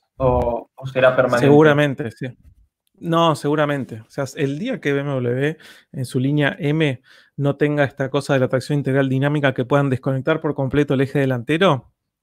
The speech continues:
Speaker 2: dejó de ser B M W, me parece, ¿no?
Speaker 1: Yo, yo no estoy nada de acuerdo con eso que acabas de decir. Nada de acuerdo.
Speaker 2: ¿En serio?
Speaker 1: Sí.
Speaker 2: Pues para mí, si, si, si hicieron tanto, si hicieron tanto la fama por lo que es tracción integral y hasta lo que es en los fanáticos,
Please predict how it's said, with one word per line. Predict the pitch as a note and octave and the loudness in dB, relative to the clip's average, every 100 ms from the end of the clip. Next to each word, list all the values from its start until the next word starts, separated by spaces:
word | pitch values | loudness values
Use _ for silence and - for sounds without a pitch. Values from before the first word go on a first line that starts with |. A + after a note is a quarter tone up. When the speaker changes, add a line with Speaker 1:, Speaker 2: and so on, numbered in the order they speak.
| - - _ | -20 -20 _
Speaker 2:
dejó | C3 B2+ C#3+ | -4 0 0
de | C3+ | 0
ser | - B2+ | 0 -2
B | |
M | B2 A#2+ | -2 -2
W, | A#2 A#2+ A#2+ _ _ _ _ - | -2 -2 -2 _ _ _ _ -6
me | B2+ | -2
parece, | A#2 C3+ - A#2+ | 0 -2 -4 -8
¿no? | C#3+ G3 _ _ _ | -8 -8 _ _ _
Speaker 1:
Yo, | - C#3 | -8 -8
yo | C#3 D#3+ | -4 0
no | D#3+ | 0
estoy | - C#3+ C#3 C#3 | 0 2 2 0
nada | C3+ C#3+ E3 D#3+ | 2 4 8 8
de | C#3 | 6
acuerdo | C3+ B2 - | 4 2 0
con | A2+ | -6
eso | - - | -8 -18
que | _ | _
acabas | - - B2+ | -16 -16 -16
de | A#2 | -20
decir. | _ _ _ _ _ | _ _ _ _ _
Nada | C3+ D3 B2+ | 2 4 6
de | A#2+ | 4
acuerdo. | D3+ | 2
Speaker 2:
¿En | C#3 | 0
serio? | - F3 G3+ F3+ A2 - _ - | 2 2 2 0 -2 -10 _ -8
Speaker 1:
Sí. | C3+ C#3 C3 D3 C#3 | 0 2 4 0 0
Speaker 2:
Pues | E3+ A2 | -2 -2
para | D3+ | -2
mí, | G3 - | -2 -6
si, | - E3 | -8 -2
si, | E3+ E3+ - - | -2 -2 -6 -14
si | - D3+ | -10 -8
hicieron | - C4+ B3+ - | -2 0 0 0
tanto, | G3 G3 E3 D#3+ D#3+ - C4+ - _ | 0 2 0 -2 -2 -4 -16 -18 _
si | - | -8
hicieron | D#3+ A3+ | -4 0
tanto | A3+ A3 F#3+ | 2 2 4
la | D3 | 2
fama | - F3+ E3 | 4 2 4
por | C#3 | 2
lo | C3+ | 0
que | |
es | C#3+ | 0
tracción | D3 C3 D#3 | -2 -2 -4
integral | D3 C#3 D3 D3 | 0 2 2 2
y | C#3 | -4
hasta | - C#3 | -2 -4
lo | C3 | -2
que | C3 | -2
es | D#3+ - - | -4 -6 -10
en | C#3 C3 | -4 -4
los | - | -4
fanáticos, | - C3 E3+ F3 B2+ - A#2 - - | -4 0 2 0 -4 -4 -4 -6 -20